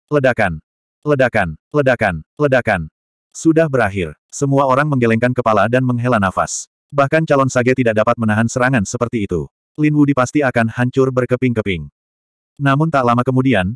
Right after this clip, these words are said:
mereka tercengang. Karena tabrakan di langit, roh-roh pendendam kembali berteriak. Mereka hancur berkeping-keping,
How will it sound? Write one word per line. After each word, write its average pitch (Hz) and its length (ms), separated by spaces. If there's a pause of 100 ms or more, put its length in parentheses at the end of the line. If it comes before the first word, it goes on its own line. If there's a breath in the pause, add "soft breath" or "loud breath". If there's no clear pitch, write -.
(140)
mereka 143 340
tercengang. 85 460 (260)
Karena 143 300
tabrakan 127 400
di 123 80
langit, 127 320 (160)
roh-roh 120 320
pendendam 123 400
kembali 113 400
berteriak. 98 400 (640)
Mereka 143 320
hancur 139 320
berkeping-keping, 131 720